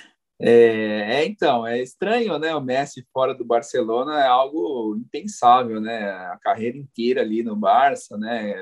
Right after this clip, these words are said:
Vários títulos, é, é, ganhando um monte de campeonato espanhol, Champions League, prêmio de melhor do mundo.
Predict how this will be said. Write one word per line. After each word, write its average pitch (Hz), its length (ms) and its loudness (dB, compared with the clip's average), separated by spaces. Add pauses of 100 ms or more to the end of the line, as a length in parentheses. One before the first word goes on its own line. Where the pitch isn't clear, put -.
(160)
Vários 117 360 0
títulos, 110 880 -6 (680)
é, 92 480 -2
é, 92 440 -2
ganhando 101 680 0 (340)
um - 140 -8
monte 110 340 0
de 98 140 -6
campeonato 101 880 0 (160)
espanhol, 104 1000 2
Champions 117 560 -6
League, 107 760 0
prêmio 110 460 2
de 104 160 -4
melhor 107 300 2
do 107 120 -6
mundo. 110 640 0